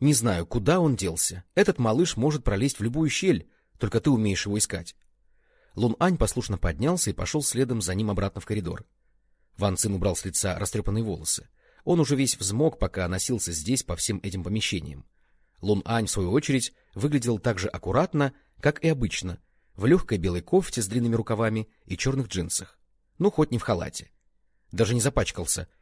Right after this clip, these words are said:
в то время как Ван Цин собрал всю пыль, какая только была в «Тысяче эпох». Они проходили мимо шестого павильона, когда Ван Цин вдруг услышал какой-то шум за его дверями. Он схватил Лун Аня за запястье,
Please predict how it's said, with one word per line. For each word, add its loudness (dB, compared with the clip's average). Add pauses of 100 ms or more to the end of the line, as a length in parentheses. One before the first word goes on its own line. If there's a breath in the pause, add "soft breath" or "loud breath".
(120)
в -14
то -2
время 0
как -6
Ван -2
Цин 2
собрал -2
всю -2
пыль, -2 (140)
какая 4
только 2
была 4
в -6
«Тысяче -2
эпох». -8 (520)
Они 4
проходили 2
мимо 4
шестого 0
павильона, 0
когда -2
Ван 0
Цин 2
вдруг -4
услышал -4
какой-то -4
шум 0
за -2
его -2
дверями. -4 (300)
Он 2
схватил -2
Лун -4
Аня -2
за -6
запястье, -2